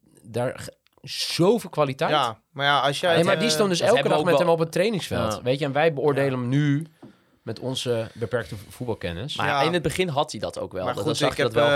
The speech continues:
Speaker 2: eh,
Speaker 3: gelijk.
Speaker 2: bij Afkik, eh, Guus Til ook een keer horen zeggen dat Patrick Joosten een van de beste spelers waar hij ooit op training had, tegen gespeeld had, eh, was. <laughs> Ja,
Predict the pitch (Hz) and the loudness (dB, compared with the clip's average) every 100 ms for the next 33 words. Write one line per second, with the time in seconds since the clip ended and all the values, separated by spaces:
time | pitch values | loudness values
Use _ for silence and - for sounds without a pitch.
0 | 143 139 92 - 135 135 147 - 147 143 | 4 4 0 -4 -2 0 -2 -4 -6 -2
1 | 139 131 127 - 139 - 143 135 135 139 | 2 2 0 -4 -12 -8 -4 -2 -2 -4
2 | 139 147 147 147 139 131 139 - 139 131 | -10 -6 -4 -4 -6 -4 -4 -4 -2 -4
3 | - 131 147 139 135 139 135 143 - 120 | -4 -8 -6 -4 -6 0 0 0 -6 -8
4 | 120 117 120 117 117 143 - 123 120 120 | -8 -8 -6 -6 -6 -8 -8 -8 -6 -8
5 | 120 123 127 127 - - 120 120 120 120 | -8 -8 -8 -10 -12 -8 -8 -8 -10 -12
6 | - 127 117 - - 123 120 113 117 117 | -8 -8 -8 -12 -10 -10 -8 -12 -10 -12
7 | 113 117 113 117 113 110 _ _ _ _ | -10 -12 -14 -12 -12 -14 _ _ _ _
8 | _ _ _ - - 208 - | _ _ _ -14 -2 0 0